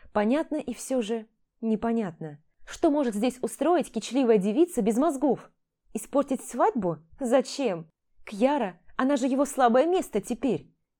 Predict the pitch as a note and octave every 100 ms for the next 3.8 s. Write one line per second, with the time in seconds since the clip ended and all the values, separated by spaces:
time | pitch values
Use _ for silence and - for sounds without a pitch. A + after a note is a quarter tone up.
0 | - B3 G#3 D#3 C4+ F4+ C#4+ B3 B3 A3
1 | G#3 F#3 C4+ B3+ - - C3+ - _ _
2 | _ _ _ _ _ - D3+ F3+ A#3+ B3+
3 | B3 E3+ E3 E3+ D#3+ C3 C#3 B2+